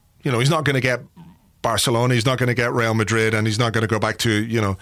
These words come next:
uh, Valencia for sure. Um, but, you know, there are clubs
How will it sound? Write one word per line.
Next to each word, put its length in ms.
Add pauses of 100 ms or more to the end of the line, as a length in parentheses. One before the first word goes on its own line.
(360)
uh, 420
Valencia 720
for 140
sure. 460 (400)
Um, 480 (720)
but, 180
you 100
know, 140
there 180
are 120
clubs 460